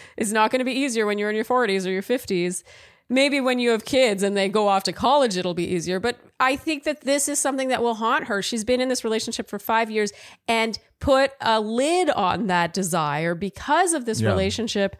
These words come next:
Speaker 1: And the relationship is what she thought it would be. But I think that he should respect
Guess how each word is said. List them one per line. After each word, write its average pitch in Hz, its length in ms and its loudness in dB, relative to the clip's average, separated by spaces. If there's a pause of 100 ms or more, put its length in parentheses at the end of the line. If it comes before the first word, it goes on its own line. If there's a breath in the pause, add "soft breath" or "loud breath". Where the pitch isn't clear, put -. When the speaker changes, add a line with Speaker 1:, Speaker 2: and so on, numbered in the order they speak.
(400 loud breath)
Speaker 1:
And 277 220 2
the 294 40 2
relationship 302 560 0
is 330 220 0
what 320 120 -4
she 254 180 -4
thought 254 260 0
it 233 80 -4
would 202 180 -4
be. 240 380 -4
But 208 380 0 (420 soft breath)
I 403 100 0
think 554 220 0
that 440 140 0
he 349 260 0
should 349 260 -2
respect 302 680 -2